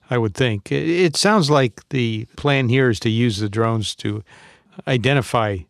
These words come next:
the, uh, approaching aircraft and then decide, okay, wh-, you know, what do they do next? Is it,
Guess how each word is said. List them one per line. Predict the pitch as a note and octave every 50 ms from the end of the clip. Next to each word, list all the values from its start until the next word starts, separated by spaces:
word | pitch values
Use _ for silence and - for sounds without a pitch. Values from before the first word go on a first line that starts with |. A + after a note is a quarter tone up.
| _ _
the, | - A2 G#2+ G#2 G#2 G#2+ G#2 F#2
uh, | - B2 G#2+
approaching | F#2+ A2+ F#2 - - - A#2 A2+ - - A#2 G#2+ A2+
aircraft | A2+ A2 A2 G#2 - - A2 G#2+ A2 G#2+ - - - _ - - - _ _ _ -
and | F3 F3+ F3+
then | G3 G#3+ G3
decide, | E3 D3 B2 - - C#3+ C3+ B2+ B2 B2 A#2 G#2+ C3+
okay, | C3 B2+ A#2 - A#2 A2
wh-, | G#2 G2 G2+ A#2 B2+ D3 -
you | D3
know, | A2+ G2
what | F#2+ G#2 B2+
do | B2+
they | A#2+ B2 A#2+ G#2+
do | G2 A#2 A2+ G#2+
next? | G#2+ A2 A2+ G#2+ G2+ G2 - - -
Is | - G#2 G2 F#2
it, | G#2+ G#2 G2 - - - - - -